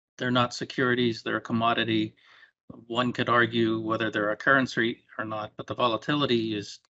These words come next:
too much really to be a stable currency, at least anyhow. What about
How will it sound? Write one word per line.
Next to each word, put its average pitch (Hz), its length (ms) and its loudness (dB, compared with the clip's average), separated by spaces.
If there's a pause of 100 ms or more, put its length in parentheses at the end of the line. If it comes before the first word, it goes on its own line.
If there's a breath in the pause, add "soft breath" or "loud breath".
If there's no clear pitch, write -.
(200)
too - 240 -2
much - 720 0
really 113 480 -2 (680)
to 113 60 -10
be 123 140 4
a 104 40 4
stable 123 320 0
currency, 98 360 -8
at 98 100 -10
least 104 300 -10 (120)
anyhow. - 360 -14 (400 soft breath)
What 156 180 2
about 156 500 4